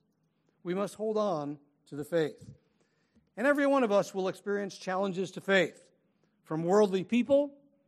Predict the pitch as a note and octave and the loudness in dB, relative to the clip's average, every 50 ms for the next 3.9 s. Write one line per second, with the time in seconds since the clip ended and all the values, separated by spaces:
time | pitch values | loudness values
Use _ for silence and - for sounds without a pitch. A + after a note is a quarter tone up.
0 | _ _ _ _ _ _ _ _ _ - F3+ F3+ F3+ E3+ F3 F3 D#3+ D#3+ E3 F3 | _ _ _ _ _ _ _ _ _ 0 2 2 2 2 0 -4 -4 0 2 4
1 | G3+ G#3 G#3 - - G#3+ G#3+ G#3 G#3+ G#3+ G3+ - - G3 A3+ A#3 C4+ C#4+ B3+ - | 4 4 4 2 0 -2 -2 0 0 -2 -2 -2 -2 -2 0 0 0 -2 -4 -8
2 | - - - _ _ _ _ _ _ _ _ _ _ - E3+ E3+ D3+ - - G#3+ | -14 -20 -20 _ _ _ _ _ _ _ _ _ _ -6 -4 -4 -4 -2 0 0
3 | A3 A3+ A#3 A#3 A#3 A3+ G#3+ G#3 - G#3+ A3 B3 C#4+ C#4+ C#4 - - - | 2 2 2 2 2 2 0 -2 -2 2 4 4 4 2 0 -8 -18 -20